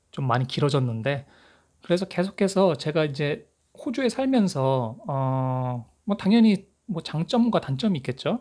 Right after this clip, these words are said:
뭐 그런 것들에 대해서 얘기도 하고 제가 오해했던 것들, 호주에 대한 오해들, 그다음에 제가 느꼈던 실질적 물가 그리고 삶 그런 것들을 좀 이야기해-, 해드리면은 더 실질적으로,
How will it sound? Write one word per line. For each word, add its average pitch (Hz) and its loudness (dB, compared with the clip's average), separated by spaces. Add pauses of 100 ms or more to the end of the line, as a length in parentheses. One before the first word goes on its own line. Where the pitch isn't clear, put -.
뭐 135 -6
그런 165 0
것들에 156 0
대해서 131 0
얘기도 123 -2
하고 185 0 (100)
제가 202 6
오해했던 156 0
것들, 107 -8
호주에 185 -2
대한 127 -6
오해들, 123 -8 (340)
그다음에 135 -8 (300)
제가 143 -6
느꼈던 135 -4
실질적 214 -4
물가 139 0
그리고 143 -4
삶 127 -4 (180)
그런 165 -8
것들을 170 -6
좀 143 -6
이야기해-, 135 -4
해드리면은 170 4
더 127 -4
실질적으로, 156 0